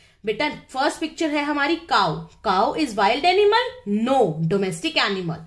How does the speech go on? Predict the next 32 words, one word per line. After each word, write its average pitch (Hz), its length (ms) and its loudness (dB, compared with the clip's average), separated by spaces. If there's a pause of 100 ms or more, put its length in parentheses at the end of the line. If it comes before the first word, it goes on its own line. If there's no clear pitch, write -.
(340)
लायन, 214 480 2 (280)
lion 226 480 0
is 302 100 -4
wild 330 240 4
animal? 392 680 2 (100)
Yes, 233 540 2
लायन 202 340 0
क्या 277 180 0
है 277 200 0
बेटा? 339 300 2 (380)
वाइल्ड 233 440 2
एनिमल 277 440 2
है। 180 360 -4 (460)
Horse 311 500 0
is 311 100 0
wild 196 360 0
animal? 320 400 2 (220)
No, 190 680 0 (540)
goat 202 240 4
is 330 200 0
wild 381 260 6
animal? 453 440 2 (200)
No। 196 720 0 (240)
तो 220 80 0
कौन 247 400 2
वाइल्ड 294 260 2
एनिमल 294 320 2
है 302 140 2
इस, 302 160 -4
इन 285 140 -4
पिक्चर्स 311 460 -4
में? 392 120 4